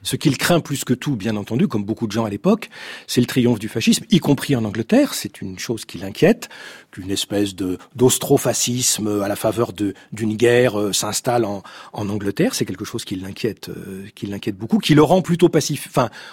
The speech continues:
antimilitariste, euh, à ce, à ce moment-là. Mais, euh, l'idée, bah, il faut pas que, il faut pas que ce fascisme-là gagne.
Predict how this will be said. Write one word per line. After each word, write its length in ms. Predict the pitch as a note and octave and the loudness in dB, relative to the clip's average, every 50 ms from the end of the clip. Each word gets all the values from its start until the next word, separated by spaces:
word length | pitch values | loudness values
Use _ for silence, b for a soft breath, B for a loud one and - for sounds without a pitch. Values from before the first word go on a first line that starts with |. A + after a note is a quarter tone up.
| B B | B B
antimilitariste, 1000 | - E3 F3+ F3 - G#3 F#3 E3 D3 C#3 - D3+ C#3 C#3 D3+ C#3+ - - - - - - | 4 4 4 4 4 6 6 6 6 4 2 2 2 2 0 -2 -4 -6 -10 -10 -8 -6
euh, 180 | A2 A2 A2+ - - | -6 -4 -4 -4 -6
à 80 | A#2 | -6
ce, 420 | - - - - A2+ G#2 G#2 G2+ G2+ - | -6 -6 -6 -6 -6 -6 -6 -8 -8 -8
à 60 | A#2+ | -8
ce 140 | - - A#2 | -8 -6 -8
moment-là. 380 | A2 G#2+ A2+ A#2+ C#3+ G3+ C4+ C#4+ _ B B B B B B B B B B B B B | -6 -6 -4 -2 0 0 -2 -2 _ B B B B B B B B B B B B B
Mais, 320 | - A#2+ F3 A3 A3+ - | 2 4 6 6 6 6
euh, 260 | D3+ C#3 C3 C3 C3 B2+ | 6 6 6 6 6 6
l'idée, 380 | B2 C3 C3 A2+ D#3 G#3 A#3+ | 4 2 2 4 4 4 4
bah, 220 | D#3 B2 A2 G#2 G2+ F#2+ | 2 0 -4 -6 -6 -6
il 240 | F2+ E2+ E2 D#2+ F2 | -8 -8 -10 -14 -16
faut 140 | - - F2+ | -16 -16 -14
pas 120 | - G2+ | -14 -14
que, 160 | - - F#2+ F2+ E2+ E2+ E2+ E2+ F2+ F2+ | -16 -16 -18 -18 -18 -18 -20 -20 -18 -18
il 80 | F2 | -18
faut 120 | - - - | -16 -16 -14
pas 100 | - - | -14 -12
que 80 | - | -12
ce 60 | - G2+ | -12 -12
fascisme-là 580 | - G2 - - - - - G#2 F#2 F#2 F#2+ | -12 -12 -14 -12 -12 -12 -14 -12 -10 -10 -6
gagne. 400 | G2+ B2 E3 G#3 F#3 C#3 A2 G#2 | -4 -4 -4 -4 -4 -6 -8 -10